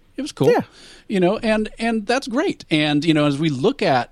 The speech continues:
Speaker 1: things like Altspace and, and All Seated and, you know, and all of the other platforms that are out there,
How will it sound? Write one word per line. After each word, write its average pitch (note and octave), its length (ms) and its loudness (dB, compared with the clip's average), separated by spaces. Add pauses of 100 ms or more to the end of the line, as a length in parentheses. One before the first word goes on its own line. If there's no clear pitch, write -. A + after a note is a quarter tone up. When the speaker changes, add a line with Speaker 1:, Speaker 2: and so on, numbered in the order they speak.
(100)
Speaker 1:
things C#3 320 0
like B2+ 180 0
Altspace B2 760 0
and, G#2 120 -4
and A2+ 160 0
All D#3+ 160 2
Seated A#3 500 -2
and, C3+ 320 0
you C#3+ 80 0
know, B2 140 2
and B2+ 180 0
all D#3+ 240 0
of A3+ 60 0
the G#3 140 2
other G3 220 4
platforms F#3 520 -2
that E3+ 100 -2
are D3 100 0
out E3+ 240 -2
there, A2+ 300 0